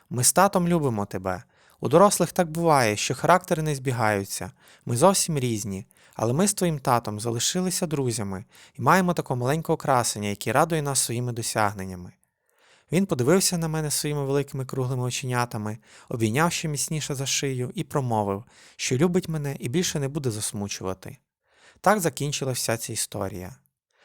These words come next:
Згодом прийшов Олег, мій теперішній чоловік, і Кирило попросив вибачення за свою поведінку, тихенько промовивши: Тато Олег, я вас теж люблю.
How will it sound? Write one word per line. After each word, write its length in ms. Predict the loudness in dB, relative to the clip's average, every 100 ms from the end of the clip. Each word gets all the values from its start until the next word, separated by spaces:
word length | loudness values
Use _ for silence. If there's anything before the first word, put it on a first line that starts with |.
| _ -8
Згодом 440 | 2 4 4 2
прийшов 360 | -2 -2 0 0
Олег, 380 | 2 2 0 -4
мій 200 | -4 -2
теперішній 580 | -2 0 0 0 -4 -6
чоловік, 600 | -6 -4 -4 -6 -8 _ _ _ _
і 80 | -12
Кирило 360 | -4 0 2 2
попросив 480 | 0 -4 -4 -2 0
вибачення 460 | 0 -2 -4 -4
за 100 | -4
свою 260 | -4 -4 -6
поведінку, 680 | -6 -6 -2 -4 -4 -10 -12 _ _ -8
тихенько 460 | -4 0 0 0
промовивши: 800 | -2 -2 0 0 -2 -4 -8 -10 _ _ _ _ _
Тато 300 | 2 4 6
Олег, 300 | 6 4 0
я 140 | 0 2
вас 180 | 2 2
теж 280 | 2 2
люблю. 400 | -2 -6 -8 -10